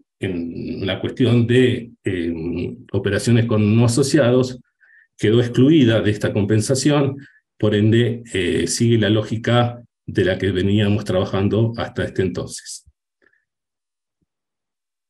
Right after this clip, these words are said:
Esto es un poco lo que nos manifestaba Dante, que también se, se trató y se volcó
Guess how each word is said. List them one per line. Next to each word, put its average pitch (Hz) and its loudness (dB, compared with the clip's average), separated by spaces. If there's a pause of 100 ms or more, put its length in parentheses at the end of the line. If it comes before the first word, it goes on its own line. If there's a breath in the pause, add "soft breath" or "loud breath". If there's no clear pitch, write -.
(2000)
Esto 147 0
es 135 -2
un 139 0
poco 135 4
lo 120 4
que 113 2
nos 110 2
manifestaba 113 2
Dante, 127 2
que - -6
también 110 0
se, - -4 (160)
se - -6
trató 120 2
y 107 2
se - -4
volcó 110 -2